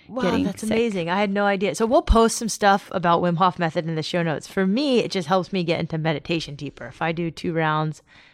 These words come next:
Speaker 1: and then we meditate, um, I can meditate. Yeah, that's
Speaker 2: So
Speaker 1: amazing.
Speaker 2: useful for that,
Speaker 1: Can't believe it
Speaker 2: too.
Speaker 1: changed your immune system. Um,
Speaker 2: Mm-hmm.
Speaker 1: okay, if you could go back in time and tell your fifteen-year-old self, I say fifteen to everybody because that is the most, for many,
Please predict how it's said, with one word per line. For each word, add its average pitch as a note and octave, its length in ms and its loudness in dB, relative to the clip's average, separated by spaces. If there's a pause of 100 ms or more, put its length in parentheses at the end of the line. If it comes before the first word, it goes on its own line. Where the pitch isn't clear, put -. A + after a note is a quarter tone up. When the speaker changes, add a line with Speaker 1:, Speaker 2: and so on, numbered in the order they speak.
(100)
Speaker 1:
and D#3+ 80 -10
then D#3+ 80 -6
we D#3 80 -6
meditate, C#3+ 640 -6 (400)
um, D3 400 -8 (260)
I D#3 80 -12
can C#3 240 -14
meditate. C#3 440 -10
Yeah, - 80 -12
that's D3+ 220 -14
Speaker 2:
So F3+ 240 4
Speaker 1:
amazing. F3 140 0
Speaker 2:
useful E3+ 300 -4
for D#3+ 160 -8
that, - 320 -4
Speaker 1:
Can't A#3 160 -12
believe A3+ 140 -2
it - 60 -6
Speaker 2:
too. G3 60 -12
Speaker 1:
changed G3 240 -6
your F3+ 80 -6
immune F#3 240 -4
system. C#3+ 400 -8
Um, E3 240 -4
Speaker 2:
Mm-hmm. F3+ 280 -6
Speaker 1:
okay, F3 200 -2
if - 120 -10
you A#3 100 -2
could C#4 140 -2
go C#4 100 4
back F3 320 2
in F#3 80 -4
time E3+ 340 -4
and D#3+ 80 -6
tell - 140 -6
your E3 100 -4
fifteen-year-old F#3+ 760 0
self, C#3 580 -4 (720)
I F3+ 60 -2
say G#3 160 0
fifteen F3+ 760 -2
to - 160 -10
everybody C#3 440 -6
because C#3+ 220 -10
that C#3+ 180 -6
is D3 40 -12
the D#3+ 60 -8
most, C#3+ 320 -8 (800)
for F3+ 160 -6
many, F3+ 540 0